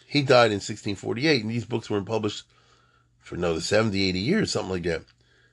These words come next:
Uh, and in between, a lot of stuff was stolen and plagiarized by others. That is how life worked in those days.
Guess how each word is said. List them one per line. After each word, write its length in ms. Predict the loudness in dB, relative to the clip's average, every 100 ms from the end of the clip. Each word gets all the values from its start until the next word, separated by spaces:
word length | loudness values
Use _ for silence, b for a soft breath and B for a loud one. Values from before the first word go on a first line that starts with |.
| _
Uh, 380 | -2 2 2 2 0 4
and 260 | 6 6
in 120 | 4
between, 680 | 0 0 4 6 6 2 -2 _ _ _ _ _
a 40 | -2
lot 160 | 0
of 80 | 0
stuff 260 | -2 -4 -2
was 140 | -6
stolen 380 | 2 4 4 4
and 140 | 2
plagiarized 580 | 2 0 2 0 0 0
by 140 | 0 2
others. 300 | 2 0 -6 b b
That 180 | 2 2
is 80 | 2
how 140 | 2
life 260 | 4 2 2
worked 260 | -2 -2
in 100 | -2
those 220 | -2 -2 -2
days. 320 | -4 -4